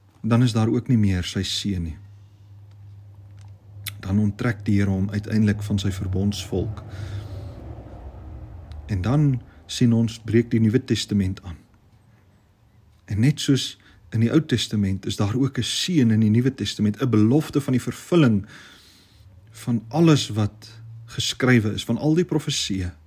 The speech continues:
Hierdie seën kom in die Seun, Jesus Christus. Hy is die een wat die verbond vervul. Hy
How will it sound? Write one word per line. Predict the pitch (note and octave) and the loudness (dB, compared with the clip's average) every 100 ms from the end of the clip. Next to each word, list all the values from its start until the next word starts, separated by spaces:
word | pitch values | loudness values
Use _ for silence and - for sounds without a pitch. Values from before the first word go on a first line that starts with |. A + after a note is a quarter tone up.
| _ _ _ - - _ _ _ _ _ _ _ _ _ _ _ _ _ _ _ _ | _ _ _ -20 -20 _ _ _ _ _ _ _ _ _ _ _ _ _ _ _ _
Hierdie | - G#2+ A#2 G#2+ | -2 -2 0 -2
seën | - - D3 A#2+ F#2+ F2 | -2 2 4 6 4 -2
kom | A#2 G#2+ F#2+ G2+ _ _ - | 0 0 -2 -8 _ _ -2
in | A2 G2+ | 0 2
die | G#2 G2+ | 0 -2
Seun, | - - - B2 E2+ D#2 - _ | -6 -2 4 4 4 -2 -12 _
Jesus | G#2 G2+ G#2 - | 0 0 0 -6
Christus. | - F#2+ - - - _ _ _ _ _ _ _ _ _ _ _ - | -8 -8 -10 -18 -20 _ _ _ _ _ _ _ _ _ _ _ -6
Hy | G#2 | 2
is | B2+ A2+ | 2 2
die | B2 - | -2 0
een | C3+ B2+ B2 | 2 4 2
wat | A2 | 0
die | G#2 | -2
verbond | A2 F#2 A2+ C#3 | -2 -2 0 0
vervul. | - B2 - G#2+ F2 E2+ _ _ _ _ _ _ _ | -2 -8 -6 -6 -4 -8 _ _ _ _ _ _ _
Hy | - B2+ D3 C3 | -2 4 6 4